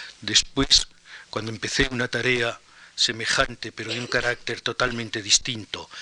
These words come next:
el Atlas de los Marineros Peninsulares, pude también contar con la presencia de la Fundación Marc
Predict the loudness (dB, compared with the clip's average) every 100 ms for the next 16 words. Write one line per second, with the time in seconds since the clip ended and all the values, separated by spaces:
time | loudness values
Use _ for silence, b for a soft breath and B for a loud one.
0 | B B 0 2 2 -2 -4 -6 -6 -6
1 | -8 -6 -4 -4 -4 2 2 4 2 2
2 | 4 2 B B B B -6 0 0 0
3 | 0 0 0 -6 -4 0 0 -2 -10 B
4 | B B -18 -10 -6 -6 2 4 4 2
5 | 2 0 -2 -4 -6 -4 -4 -2 0 0
6 | -2 -12